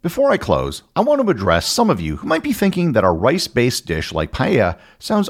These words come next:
awfully similar to dishes that are found in South Asia and the Middle East.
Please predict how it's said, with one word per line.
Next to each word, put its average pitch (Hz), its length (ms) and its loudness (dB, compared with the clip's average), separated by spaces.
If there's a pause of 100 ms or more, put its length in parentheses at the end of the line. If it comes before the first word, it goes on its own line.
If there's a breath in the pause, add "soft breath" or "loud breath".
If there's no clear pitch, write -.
awfully 254 380 0
similar 92 400 0
to 95 120 -4
dishes 90 400 -2
that 90 120 -2
are 95 60 0
found 80 300 -2
in 92 120 -2
South 76 320 -2
Asia 73 360 0
and 67 160 -6
the 76 60 -2
Middle 71 240 -4
East. - 380 -2